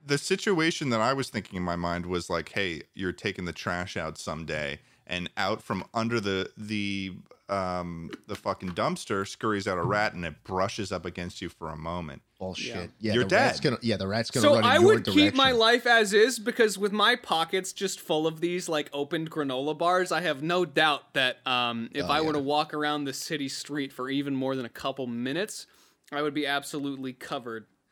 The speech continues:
Speaker 1: Yeah, a million dollars is not enough to keep you safe from any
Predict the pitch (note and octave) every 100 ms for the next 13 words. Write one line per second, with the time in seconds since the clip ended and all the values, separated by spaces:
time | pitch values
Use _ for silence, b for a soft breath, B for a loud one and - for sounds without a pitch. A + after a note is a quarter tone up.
0 | _ B2+ B2+ A2 - A#2+ B2+ D#3+ G#3+ F#3+
1 | C3+ C3+ D3 C3 G#2+ G#2+ G2 G2+ G#2+ A2
2 | A#2+ G#2 G#2+ A2+ - G#2+ A2 G#2+ G2 F2+
3 | - F#2 G2+ - F2 D2 G2 F#2+ G2+ E2+
4 | D2